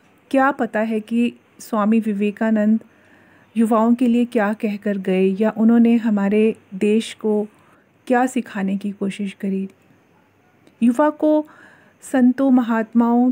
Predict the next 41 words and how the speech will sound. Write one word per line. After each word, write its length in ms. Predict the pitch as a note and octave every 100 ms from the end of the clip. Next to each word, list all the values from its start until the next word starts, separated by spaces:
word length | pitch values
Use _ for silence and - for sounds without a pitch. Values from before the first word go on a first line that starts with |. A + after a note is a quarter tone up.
| - -
पीर 260 | A#3+ A#3
पैगंबरों 640 | A#3+ A#3 G#3 G#3 G#3 G#3+ A3+
की 140 | A#3
बातें 480 | G3 F#3+ F#3+ G#3+ G#3 - -
old 280 | B3 C4+ C4+
फैशन 440 | G#3 G#3 - G#3
लगती 280 | F#3 - G3+
हैं। 200 | G3+ A#3
ये 220 | A3+ B3+
अचानक 720 | - B3 C4 A#3 B3+ C4+ C4+
युवा 260 | B3 A3+ A#3+
को 180 | A#3+ C4 -
क्या 160 | A#3
हो 220 | A3+ A3 F#3
गया 180 | F#3
है? 200 | F#3+ F3+ - _ _ - _ _ _ _ -
देवी 300 | C4+ C#4 D4+
देवताओं 520 | C4+ A#3+ - A3+ A#3+
को 120 | A#3+
छोड़ 340 | A#3+ - A3 G#3+
कर 200 | A3+ A3
के 120 | A#3+
वो 180 | A3+ A#3+
film 340 | A#3+ A#3+ A#3+ -
actors 380 | A3 - A#3 A3+
और 160 | A#3 -
actresses 580 | G3+ - G#3+ G#3+ A#3 A3
की 140 | A#3
पूजा 380 | G#3+ G#3+ G#3 A3
करते 360 | A3 A3 G#3 A3+
हैं, 340 | A3 G#3+ G3 A3+
दिन 300 | A3 G#3+ G3
भर 320 | G#3 B3+ C4
mobile 600 | A3+ G#3+ G3 G3 G#3 G#3+
पे 260 | - A3+ - - _ _ _
उन्हीं 320 | A3+ G#3 A#3+ B3
के 140 | B3
ऊपर 280 | G#3+ G#3 G#3
चर्चा 400 | G#3 G3+ G3+ G#3
करते 340 | G#3 G3+ G#3
हैं, 240 | G#3+ G#3